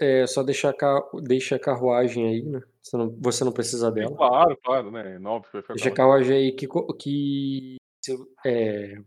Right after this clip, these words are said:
Speaker 1: é, que se você demorar muito, ela vai, é, ela vai até você, acho que é um vapor.
Speaker 2: Certo, mas, é, ela fa-, ela falou que se eu demorar muito, por quê? Que ela espera que eu volte?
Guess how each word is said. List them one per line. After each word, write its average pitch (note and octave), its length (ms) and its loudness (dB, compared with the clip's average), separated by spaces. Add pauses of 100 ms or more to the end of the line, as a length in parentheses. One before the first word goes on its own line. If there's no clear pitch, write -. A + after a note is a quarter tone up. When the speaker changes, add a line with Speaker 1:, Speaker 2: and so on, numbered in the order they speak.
(260)
Speaker 1:
é, A#2+ 440 4
que A#2 140 -8
se - 120 0
você D3 220 0
demorar C#3+ 320 4
muito, C3+ 280 0
ela C#3+ 120 6
vai, C#3 240 4
é, B2 400 2
ela C#3+ 160 6
vai C#3 160 4
até C#3 140 0
você, C#3+ 260 -2
acho A2+ 240 -6
que - 80 -6
é B2 40 -2
um A#2 40 -2
vapor. A#2 300 -4 (340)
Speaker 2:
Certo, A#2 340 -18
mas, C3+ 280 -8
é, D3+ 320 -6
ela D3+ 140 -2
fa-, E3 220 -4
ela E3 140 0
falou F3 180 -4
que E3 240 -6
se - 80 -18
eu E3+ 60 -2
demorar E3 260 0
muito, E3 300 -6
por F#3+ 140 -6
quê? D#3+ 120 -4
Que C3+ 60 -6
ela C3 80 -4
espera C#3+ 240 -6
que - 80 -12
eu C3+ 100 -2
volte? E3 480 -6